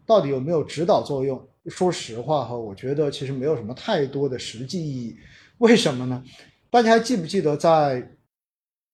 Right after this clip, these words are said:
去年哈，就是二零二一年过年前后，我记得当时呢，呃，有很多的券商，然后也包括我们部门的小朋友也去拉了一个数据，就是说拉过去的这十几二十年，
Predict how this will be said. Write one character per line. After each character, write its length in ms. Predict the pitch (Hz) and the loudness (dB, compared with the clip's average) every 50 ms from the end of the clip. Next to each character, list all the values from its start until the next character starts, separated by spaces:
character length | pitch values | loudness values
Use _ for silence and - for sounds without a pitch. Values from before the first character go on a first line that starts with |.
| _ _ _ | _ _ _
去 460 | - - - - - 302 302 247 175 | -6 -4 -2 0 4 4 6 6 4
年 320 | 151 131 127 117 110 101 104 | 2 0 -4 -6 -8 -12 -14
哈， 180 | 107 - 120 107 | -12 -12 -12 -10
就 140 | - 156 147 | -6 -4 -2
是 60 | 196 | 0
二 140 | 214 220 196 | 2 2 2
零 140 | 170 190 | 2 2
二 260 | 180 190 175 - - - - | 0 0 0 0 -4 -8 -4
一 240 | 247 262 269 294 294 | -2 -2 0 0 0
年 400 | 277 202 147 120 110 110 - - _ _ _ _ _ _ | 0 0 -2 -2 -4 -8 -12 -18 _ _ _ _ _ _
过 280 | - 277 269 247 190 156 | 0 2 4 4 4 2
年 320 | 139 135 131 120 120 131 | 2 -2 -4 -6 -6 -8
前 260 | 127 - - 117 104 113 131 | -8 -8 -10 -10 -10 -10 -8
后， 340 | 127 - 190 - 90 - - _ _ - _ _ _ _ | -4 -2 -2 -2 -2 -6 -16 _ _ -20 _ _ _ _
我 160 | 143 151 151 | 2 2 2
记 100 | 151 240 | 4 4
得 100 | 240 220 | 4 4
当 220 | 240 240 254 269 | 4 4 4 2
时 200 | - - - 151 147 | 0 -2 -2 -2 -2
呢， 200 | 143 143 135 131 - _ _ _ _ _ | -2 -2 -4 -6 -10 _ _ _ _ _
呃， 440 | 131 131 127 127 120 120 117 120 120 113 | -6 -6 -4 -4 -4 -6 -8 -10 -6 0
有 160 | 147 190 233 | 2 2 2
很 240 | 233 - 160 120 110 | 2 0 -4 -4 -4
多 140 | 131 180 190 | -2 -2 0
的 100 | 165 - | -2 -2
券 260 | - - 180 147 135 | -4 -6 -6 -6 -6
商， 320 | - 180 175 175 190 190 - _ _ _ _ _ - | -4 -4 -4 -4 -4 -8 -12 _ _ _ _ _ -4
然 140 | 139 165 | -2 -2
后 100 | - 208 | 0 0
也 100 | 180 131 | 0 -2
包 240 | 127 - 185 214 254 | 0 0 0 0 0
括 400 | - - 226 180 147 120 - - 123 | 0 0 0 0 0 0 -4 -8 -8
我 140 | 127 127 127 | -8 -6 -6
们 80 | 147 | -6
部 180 | 147 - 226 185 | -4 -4 -2 -2
门 200 | 156 139 131 147 | -2 -2 -4 -4
的 100 | 147 131 | -6 -6
小 140 | - 131 107 | -6 -8 -10
朋 200 | 92 127 143 165 | -8 -4 -2 0
友 120 | 160 147 | 0 0
也 160 | 131 131 104 | -2 -4 -8
去 180 | 98 - - 254 | -8 -4 -2 0
拉 180 | 233 190 175 175 | 2 2 2 0
了 80 | 143 | -2
一 60 | 123 | -2
个 100 | 123 139 | -4 -4
数 220 | 127 - - 135 120 | -6 -6 -6 -8 -8
据， 220 | 107 - - - - - _ _ _ _ - | -8 -10 -14 -16 -18 -20 _ _ _ _ 0
就 140 | - 190 170 | 2 2 4
是 60 | - | 4
说 120 | 180 180 | 4 4
拉 180 | 180 185 185 196 | 6 6 4 4
过 220 | 190 226 226 170 | 2 2 0 0
去 180 | - - 185 160 | 0 -2 -2 -2
的 120 | 131 131 | -2 -4
这 120 | 131 151 147 | -4 -4 -6
十 220 | - - 143 156 | -6 -6 -8 -6
几 100 | 151 151 | -4 -4
二 160 | 120 143 156 147 | -2 -2 -2 -4
十 160 | - - 139 | -4 -6 -6
年， 380 | 131 127 120 120 131 147 - | -6 -6 -6 -6 -8 -8 -10